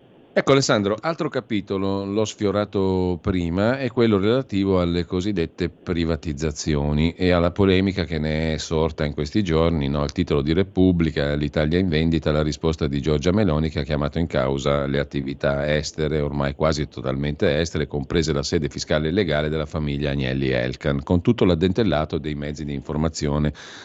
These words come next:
da Repubblica, Il Secolo decimonono, La Stampa, Radio Capital e testate locali che erano l'eredità del gruppo De Benedetti, no? Eh, ecco, questa cosa qui vorrei andare al dunque perché,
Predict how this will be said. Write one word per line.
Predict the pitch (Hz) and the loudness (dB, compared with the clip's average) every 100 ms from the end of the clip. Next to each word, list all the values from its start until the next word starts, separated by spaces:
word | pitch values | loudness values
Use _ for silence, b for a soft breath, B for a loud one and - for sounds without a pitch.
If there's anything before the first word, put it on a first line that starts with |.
| B | B
da | 76 73 73 | 2 4 4
Repubblica, | 80 87 95 92 90 85 | 2 4 4 4 4 2
Il | 80 | 0
Secolo | 87 82 80 | 0 2 2
decimonono, | 80 76 80 76 82 82 | 0 0 0 2 2 2
La | 73 | 0
Stampa, | 73 - 78 85 73 | -2 0 2 2 0
Radio | 71 71 82 | 0 0 0
Capital | 82 76 73 67 73 73 73 71 | 2 2 0 -2 -2 0 0 0
e | 69 | -2
testate | 69 80 78 73 | -2 -4 -4 -2
locali | 82 104 - 73 76 85 | 0 0 0 0 0 -4
che | - | -2
erano | 80 80 73 | -4 -4 -4
l'eredità | 71 78 87 - 71 | -4 -4 -6 -4 -4
del | 69 71 67 67 64 | -4 -6 -6 -6 -6
gruppo | 69 67 71 | -6 -4 -2
De | 69 | 0
Benedetti, | 65 65 58 53 - 76 | 0 -2 -4 -6 -4 2
no? | 104 117 B B B - - - 107 | 4 2 B B B -20 -20 -8 -2
Eh, | 98 95 101 | 2 2 0
ecco, | 117 101 95 90 104 95 | -2 -2 -4 -6 -8 -4
questa | 127 139 | -4 -4
cosa | 151 131 135 | -4 -4 -4
qui | 147 | -4
vorrei | 131 98 98 | -2 0 -2
andare | 95 92 98 | -2 -2 -2
al | 110 | 0
dunque | 90 90 90 | 0 0 -2
perché, | 82 80 85 82 | -2 -2 -2 -4